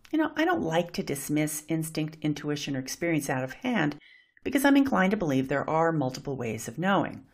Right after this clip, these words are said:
not all of them at the level of conscious thought. But regardless of the source of your guess, instinct, intuition, experience, hard data that you can see or hear,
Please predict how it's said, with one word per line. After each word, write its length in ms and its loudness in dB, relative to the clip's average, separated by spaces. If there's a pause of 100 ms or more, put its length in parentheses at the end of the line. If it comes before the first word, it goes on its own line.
(400)
not 260 0
all 220 2
of 100 -4
them 200 -2
at 160 -6
the 80 -4
level 360 -6
of 120 -8
conscious 420 -8
thought. 360 -6 (880)
But 360 0 (800)
regardless 720 -2
of 140 -2
the 80 -4
source 380 -4
of 180 -10
your 140 -4
guess, 560 -8 (480)
instinct, 500 -2
intuition, 500 -2
experience, 640 -2
hard 400 -4
data 260 0
that 100 -4
you 100 -4
can 100 -8
see 180 -6
or 60 -2
hear, 320 -10